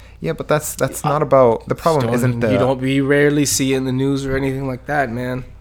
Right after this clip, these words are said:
Speaker 1: Oh, n-, n-, no, I understand, but, like, it's still, of all, like, the serious awards, it's the one that you hear about the most still. Like, I definitely, like, I, I
Speaker 2: I
Speaker 1: understand you definitely don't
Speaker 2: think it
Speaker 1: hear
Speaker 2: should
Speaker 1: about
Speaker 2: be,
Speaker 1: it, but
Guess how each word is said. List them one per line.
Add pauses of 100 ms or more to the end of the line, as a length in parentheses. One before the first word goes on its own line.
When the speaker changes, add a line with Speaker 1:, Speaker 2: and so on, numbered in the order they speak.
(240)
Speaker 1:
Oh,
n-,
n-,
no,
I
understand,
but,
like,
it's
still,
of
all,
like,
the
serious
awards,
it's
the
one
that
you
hear
about
the
most
still. (300)
Like,
I
definitely,
like,
I,
I
Speaker 2:
I
Speaker 1:
understand
you
definitely
don't
Speaker 2:
think
it
Speaker 1:
hear
Speaker 2:
should
Speaker 1:
about
Speaker 2:
be,
Speaker 1:
it,
but